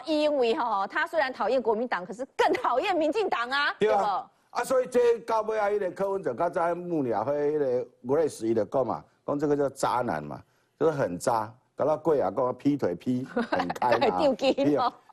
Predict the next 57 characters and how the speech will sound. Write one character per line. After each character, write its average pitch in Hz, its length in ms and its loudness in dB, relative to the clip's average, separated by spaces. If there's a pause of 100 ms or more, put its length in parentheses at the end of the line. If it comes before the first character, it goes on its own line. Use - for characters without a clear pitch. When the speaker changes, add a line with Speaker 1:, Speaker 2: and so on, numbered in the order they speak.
Speaker 2:
他 226 120 2
想 180 180 0
要 226 140 0
两 139 260 0
边 190 200 2
全 147 240 -2
部 160 140 0
抓， 143 340 0 (100)
蓝 135 260 6
绿 175 160 4
两 101 240 4
边 143 180 2
全 113 180 0
部 127 120 4
抓， 117 260 2 (240)
就 156 140 4
两 107 200 4
边 127 220 2
全 107 220 -2
部 123 100 0
都 117 100 4
失 113 240 -2
去， 107 200 0
因 143 120 4
为 135 220 4 (120)
两 107 180 0
架 143 160 4
船 120 160 0
那 139 120 0
的 92 220 -2
撸， 139 320 2 (400)
撸 143 180 2
亏 139 280 2
撸 131 180 2
亏， 123 280 2
你 117 120 0
知 117 60 0
道 110 100 2
吗？ 87 100 -2 (120)
Speaker 1:
嗯。 233 160 -2
Speaker 2:
他 151 80 2
的 147 40 2
脚 107 200 0
就 131 100 2
整 104 160 0
个 101 140 0
劈 127 320 -4
掉 110 200 0
了。 - 80 -4 (280)
所 240 160 2
以 214 60 2
柯 247 260 4
文 233 200 2
哲 131 240 0 (440)
接 220 260 4
下 220 240 2
来， 123 140 -2